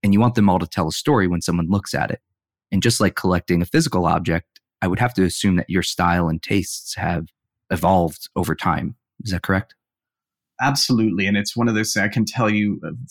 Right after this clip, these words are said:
Speaker 2: with, without any hesitation that, um, style is definitely learned and acquired. I had a very different relationship <laughs> with clothing when I was younger. I mean, we were,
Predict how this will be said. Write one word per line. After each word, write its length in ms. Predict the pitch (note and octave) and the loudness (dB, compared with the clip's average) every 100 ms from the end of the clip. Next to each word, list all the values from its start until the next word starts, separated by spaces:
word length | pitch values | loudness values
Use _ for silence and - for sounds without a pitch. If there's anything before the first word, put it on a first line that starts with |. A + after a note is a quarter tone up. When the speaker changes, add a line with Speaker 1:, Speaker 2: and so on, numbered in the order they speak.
| - | -4
Speaker 2:
with, 280 | A2+ G2+ A2 | -2 -2 -4
without 540 | G#2+ G#2+ G#2+ A2 G#2 - | -4 0 2 0 -2 -4
any 280 | A2 A2 G#2+ | -2 0 0
hesitation 840 | A2 G#2+ G#2 - G#2+ G#2+ - G2 F#2+ | 0 -2 -4 -2 -2 -2 -2 0 0
that, 300 | F2+ E2 - - | 0 -2 -6 -6
um, 400 | F#2+ F2+ D2+ - - | -4 -4 -4 -6 -10
style 520 | - - G#2 G#2 F#2 | -8 -2 2 2 0
is 160 | G2+ | -4
definitely 640 | - G2+ - G2+ G2 F#2+ - | -6 -6 -4 -2 -2 -2 -4
learned 720 | G2 G2 G2 F#2+ F#2 F2+ G#2+ - | -4 -2 0 0 -2 -2 -4 -4
and 100 | F2+ | -4
acquired. 640 | - - F#2+ G2+ F#2 F#2+ - | -6 -4 -2 0 -2 -4 -6
I 260 | G2 F#2+ F#2 | -4 -4 -6
had 120 | A2 D2+ | -6 -8
a 100 | F#2 | -6
very 280 | A2 A2+ | -2 -2
different 460 | G#2+ A2+ - G#2 G#2 - _ _ _ _ _ _ _ | -2 -6 -4 -4 -4 -8 _ _ _ _ _ _ _
relationship 600 | A#2 B2 A2+ B2 C3 - D#3+ | 0 2 2 2 0 2 2
<laughs> 40 | |
with 200 | B3+ D3+ | 2 2
clothing 560 | - - D#3 D#3+ C#3+ B2+ | -4 2 2 2 2 2
when 140 | A#2+ | 2
I 60 | A2+ | 0
was 220 | A#2 G#2+ | -2 -2
younger. 480 | A#2 A2 A2+ G#2+ G2+ | 0 0 0 0 0
I 60 | |
mean, 180 | G#2 A#2 | 0 2
we 140 | A#2+ | 2
were, 80 | A#2+ | 0